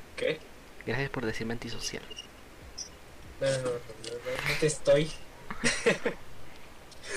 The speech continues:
Speaker 1: Mira, yo solamente hablo con dos personas en toda mi vida.
Speaker 2: Yo también.
Speaker 1: <laughs>
Speaker 2: Tú y, em, por ponerle nombre,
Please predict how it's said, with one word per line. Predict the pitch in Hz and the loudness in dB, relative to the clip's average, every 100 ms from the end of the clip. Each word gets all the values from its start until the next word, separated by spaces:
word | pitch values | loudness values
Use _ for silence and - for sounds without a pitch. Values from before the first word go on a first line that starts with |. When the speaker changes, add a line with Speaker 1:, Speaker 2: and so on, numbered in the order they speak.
| 349 311 - - | -2 -4 -10 -4
Speaker 1:
Mira, | 185 202 | 4 8
yo | 190 | 8
solamente | 202 208 196 196 190 | 10 10 10 10 10
hablo | 185 | 10
con | 165 139 147 | 8 4 6
dos | 151 | 6
personas | - 135 127 135 131 | 6 2 2 0 0
en | 135 127 - | -2 -6 0
toda | 135 135 | 0 0
mi | - | -4
vida. | 127 127 - - - - - - - - - - - - - - - - | -4 -6 -10 -16 -16 -16 -16 -16 -14 -14 -14 -14 -14 -14 -14 -12 -10 0
Speaker 2:
Yo | 131 | 2
también. | 123 95 92 - 131 131 - - - - - - - - - - - 151 | 4 2 2 0 0 -2 -10 -10 -8 -8 -8 -6 -6 -6 -10 -10 -4 2
Speaker 1:
<laughs> | - - - - - - - - - - - - - - - - - | 2 0 -4 -12 -14 -12 -12 -8 -6 -6 -8 -10 -8 -10 -10 -8 -4
Speaker 2:
Tú | 117 120 | 2 4
y, | 135 117 - - | 4 0 -4 -2
em, | 113 104 101 98 - - - - - - - - - - - | 0 0 -2 -2 0 0 -4 -10 -8 -6 -6 -6 -6 -8 -6
por | 117 | -6
ponerle | - 113 117 117 110 - 113 110 | 0 2 2 0 -4 -2 -2 0
nombre, | 123 131 139 135 | -2 0 -2 -2